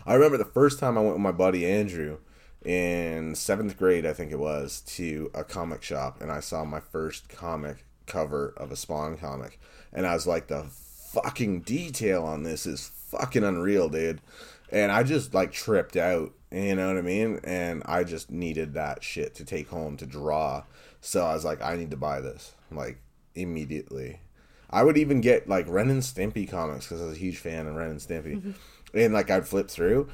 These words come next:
Speaker 1: and there would be, uh, a picture ad, full page, for the Spawn video game. So, of course, there's this,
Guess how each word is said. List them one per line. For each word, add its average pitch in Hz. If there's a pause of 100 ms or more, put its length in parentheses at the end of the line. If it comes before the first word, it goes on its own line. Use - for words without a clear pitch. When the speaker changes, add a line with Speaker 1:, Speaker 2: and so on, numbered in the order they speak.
(160)
Speaker 1:
and 101
there 113
would 104
be, 107
uh, 90 (160)
a 90
picture 117
ad, 87 (220)
full 110
page, 82 (380)
for 101
the 90
Spawn 92
video 82
game. 73
So, 101
of 87
course, 98
there's 90
this, 80